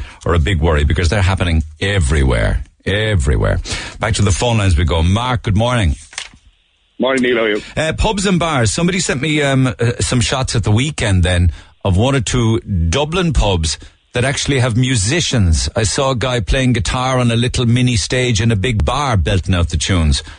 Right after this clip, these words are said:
Speaker 1: What's going on?
Speaker 2: Yeah, it's in, uh, Swansea in, in a hotel in Kerry as well. It's, um, um, as far as I know, it's, it's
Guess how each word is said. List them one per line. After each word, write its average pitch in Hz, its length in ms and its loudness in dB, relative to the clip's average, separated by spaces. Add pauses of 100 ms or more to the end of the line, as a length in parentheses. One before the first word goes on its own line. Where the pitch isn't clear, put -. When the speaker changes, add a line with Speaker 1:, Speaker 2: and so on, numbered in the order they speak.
(240)
Speaker 1:
What's 214 180 -4
going 190 240 0
on? 180 400 -2
Speaker 2:
Yeah, 107 360 0 (560)
it's 151 260 -2
in, 165 260 0
uh, 143 420 0
Swansea 160 400 2
in, 135 100 0
in 135 200 0
a 131 40 2
hotel 131 340 0
in 127 100 0
Kerry 120 420 2
as 98 80 -2
well. 113 200 0
It's, 101 200 -4
um, 101 440 0
um, 92 460 -2 (300)
as - 80 -8
far 180 200 0
as 147 100 0
I 185 40 2
know, 196 180 2
it's, 175 140 -4
it's 147 200 -2